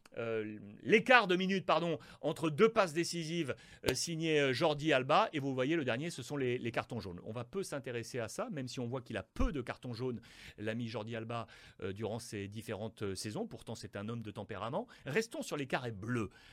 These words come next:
Regardez les passes décisives. Sa meilleure saison, c'est dans la colonne de gauche, sous les couleurs du F C Barcelone. Deux mille dix-huit deux mille dix-neuf,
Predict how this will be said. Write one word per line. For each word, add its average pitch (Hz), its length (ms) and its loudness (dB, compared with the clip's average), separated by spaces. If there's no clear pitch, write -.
Regardez 156 260 -2
les 120 100 -2
passes 156 300 -6
décisives. 90 500 -10
Sa 135 160 -4
meilleure 196 340 -2
saison, 135 380 -4
c'est - 140 -10
dans 113 120 -4
la 110 120 -4
colonne 180 320 -4
de 113 80 -4
gauche, 104 420 -6
sous - 220 -6
les 185 120 -4
couleurs 143 260 -2
du 110 180 -4
F - 40 -12
C 135 160 -6
Barcelone. 120 460 -4
Deux 214 100 6
mille 226 160 4
dix-huit 208 260 4
deux 190 140 8
mille 190 120 2
dix-neuf, 180 460 2